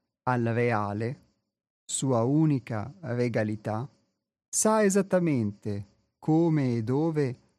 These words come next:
posizionare il suo punto di unione.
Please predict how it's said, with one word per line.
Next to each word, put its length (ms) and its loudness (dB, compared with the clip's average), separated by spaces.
posizionare 1200 0
il 140 -4
suo 220 0
punto 420 0
di 80 0
unione. 540 -2